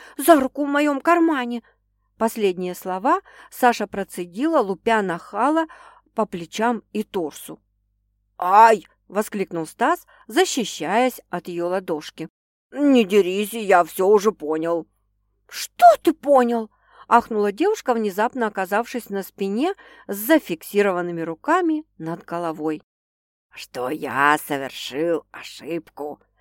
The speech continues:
вкрадчиво пояснил мужчина, приподняв брови и чмокая сурово поджатые губы. "Нельзя так делать! А как же финансовая тайна?"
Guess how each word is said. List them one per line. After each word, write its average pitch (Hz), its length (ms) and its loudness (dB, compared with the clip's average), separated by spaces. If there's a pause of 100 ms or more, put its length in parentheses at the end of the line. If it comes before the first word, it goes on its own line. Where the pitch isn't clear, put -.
(240)
вкрадчиво 175 560 0
пояснил 175 480 -6
мужчина, 277 640 -2 (240)
приподняв 190 640 -2
брови 277 520 -2 (180)
и 285 160 2
чмокая 175 640 -4
сурово 160 460 -6
поджатые 160 640 -8
губы. 160 420 -8 (480)
"Нельзя 453 460 4
так 311 220 2
делать! 294 440 0 (400)
А 480 100 6
как 539 220 0
же 466 120 2
финансовая 392 720 2
тайна?" 185 560 -4